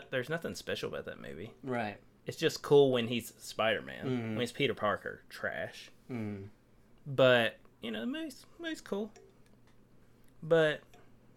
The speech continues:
Speaker 1: hmm. Dude, this is tough because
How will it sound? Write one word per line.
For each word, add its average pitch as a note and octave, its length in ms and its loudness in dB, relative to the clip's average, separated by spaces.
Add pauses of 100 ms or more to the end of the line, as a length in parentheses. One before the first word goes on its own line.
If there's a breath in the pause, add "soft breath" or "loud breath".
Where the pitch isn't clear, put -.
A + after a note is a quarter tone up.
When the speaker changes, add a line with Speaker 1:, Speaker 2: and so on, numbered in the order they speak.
(140)
Speaker 1:
hmm. B2 280 -4 (2000)
Dude, B2 140 -2
this D3+ 160 0
is - 140 -8
tough G#2 420 -2
because G#2+ 760 -4